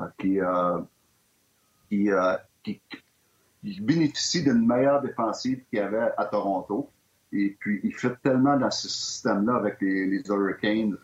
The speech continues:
une équipe très bien coachée par Brendan Moore,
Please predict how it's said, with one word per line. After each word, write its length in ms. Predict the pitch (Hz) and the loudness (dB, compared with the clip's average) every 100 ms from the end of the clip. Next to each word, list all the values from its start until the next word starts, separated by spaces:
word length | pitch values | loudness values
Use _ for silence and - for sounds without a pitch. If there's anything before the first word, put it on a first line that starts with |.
| _ _ 92 | _ _ -4
une 120 | 98 | -4
équipe 340 | 98 117 - | -2 -4 -4
très 220 | 110 120 | -2 0
bien 220 | 107 113 110 | 0 0 0
coachée 420 | 104 98 - 110 | 0 0 -2 0
par 260 | 98 - | 0 0
Brendan 380 | 92 98 95 92 | 0 0 2 2
Moore, 320 | 95 104 104 | 2 0 -2